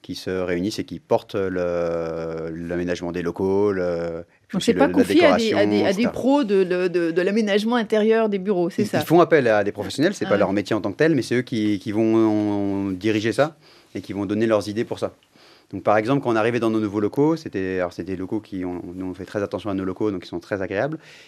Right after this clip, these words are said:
Speaker 1: Et, euh, ils ont choisi de garder la moitié du, de, du local en mode, euh, travail classique, euh, open, euh, open space, et l'autre moitié en mode, euh, salle de, de travail, de détente, de réunion,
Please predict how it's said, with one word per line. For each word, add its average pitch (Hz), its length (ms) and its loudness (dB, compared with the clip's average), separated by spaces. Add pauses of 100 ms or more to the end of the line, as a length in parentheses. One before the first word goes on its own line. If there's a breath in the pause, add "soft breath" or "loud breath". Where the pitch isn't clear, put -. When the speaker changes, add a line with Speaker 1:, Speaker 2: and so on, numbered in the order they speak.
(140 loud breath)
Speaker 1:
Et, 98 180 2
euh, 87 840 0
ils 95 140 -6
ont 107 80 2
choisi 117 480 0
de 120 160 0
garder 107 340 2
la 117 100 2
moitié 120 320 -2
du, 98 680 -4 (380 soft breath)
de, 90 480 -2
du 95 120 -6
local 101 440 2
en 98 140 -4
mode, 98 240 0
euh, 90 600 -4
travail 95 320 -4
classique, 95 420 -8
euh, 90 140 -4
open, 87 260 -4
euh, 87 260 -8
open 85 200 -8
space, 139 400 -4 (320 loud breath)
et 98 100 0
l'autre 117 240 -2
moitié 127 340 2
en 117 140 2
mode, 110 240 0
euh, 98 200 2
salle 107 260 -2
de, 95 580 -2
de 95 60 -8
travail, 101 640 0
de 92 160 -4
détente, 95 640 -6
de 92 240 -2
réunion, 92 440 -2